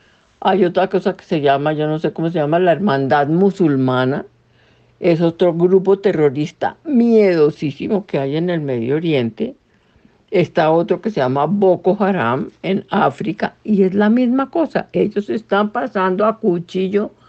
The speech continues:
a quien pueda, a quien no se quiera convertir al Islam, lo matan. Y los de isis, hay que ver ahora que se acabó isis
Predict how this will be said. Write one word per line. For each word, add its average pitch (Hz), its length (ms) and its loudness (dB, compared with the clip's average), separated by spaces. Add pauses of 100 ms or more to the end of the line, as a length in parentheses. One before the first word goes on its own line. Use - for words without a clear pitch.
(360)
a 180 320 0
quien 175 320 -2
pueda, 180 680 2 (120)
a - 160 -6
quien 143 420 -8 (600)
no 190 520 2
se 233 180 -4
quiera 202 260 0
convertir 185 680 -2 (500)
al 175 160 0
Islam, 175 520 2 (100)
lo 156 300 2
matan. 139 640 -2 (1500)
Y 147 600 0
los 170 300 0
de 143 160 4
isis, 208 760 0 (120)
hay - 120 -4
que 180 200 0
ver 214 420 4 (540)
ahora 185 560 4
que 165 180 2
se - 160 -2
acabó 131 520 2
isis 185 720 0